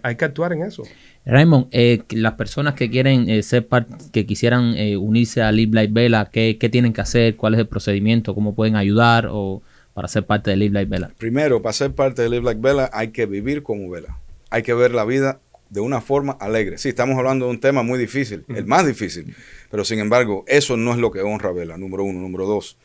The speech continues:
Speaker 3: en todas las redes sociales, arroba Live Like Vela y live like vela punto org.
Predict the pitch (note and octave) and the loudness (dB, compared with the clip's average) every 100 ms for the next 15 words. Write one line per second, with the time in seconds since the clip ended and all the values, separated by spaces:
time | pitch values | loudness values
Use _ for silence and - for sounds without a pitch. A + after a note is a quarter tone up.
0 | _ _ _ _ G2 C#3+ D3 C#3 C3 C#3 | _ _ _ _ -4 2 4 4 4 2
1 | C3 - A2+ D3 D3 D3 C3+ - - G2 | 2 -2 -2 2 2 0 -4 -12 -10 0
2 | A#2 B2 A2+ A2 A2 G#2+ F#2+ C#3+ D3+ C#3+ | 2 4 4 0 -2 -4 0 2 2 0
3 | - _ A2+ A#2 A2 A2+ A2+ G#2+ A2 A2+ | -6 _ -4 0 0 0 0 0 0 0
4 | G#2 A#2 A2 G#2+ F#2+ G2+ G2+ G2 F#2 E2 | -2 -4 -6 -6 -6 -4 0 0 -2 -10
5 | C#2 | -14